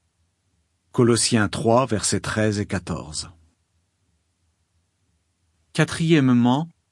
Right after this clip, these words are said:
élargissez votre cercle d'amis. C'est vrai, on doit être prudent dans le choix de ses amis. Mais cela ne veut pas dire qu'il faut se limiter à ceux d'un certain âge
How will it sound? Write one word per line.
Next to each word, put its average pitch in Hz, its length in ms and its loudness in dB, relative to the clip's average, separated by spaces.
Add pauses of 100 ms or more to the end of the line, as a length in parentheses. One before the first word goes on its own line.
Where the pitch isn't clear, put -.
(400)
élargissez 139 720 2
votre 113 360 -4
cercle 127 520 -2
d'amis. 113 720 -2 (1800)
C'est - 200 0
vrai, 123 420 2
on 117 120 -2
doit 123 300 0
être 120 300 -4
prudent 131 480 2
dans 110 140 0
le 113 100 0
choix 120 280 -2
de 107 100 -2
ses 101 260 -2
amis. 101 340 -4 (600)
Mais 131 80 0
cela 160 300 2
ne 165 100 4
veut 127 160 2
pas 123 180 0
dire 139 220 -2
qu'il 120 160 -4
faut 127 220 -4
se 127 160 0
limiter 120 640 2
à 117 80 0
ceux 135 320 0
d'un 117 160 0
certain 117 420 0
âge 117 320 0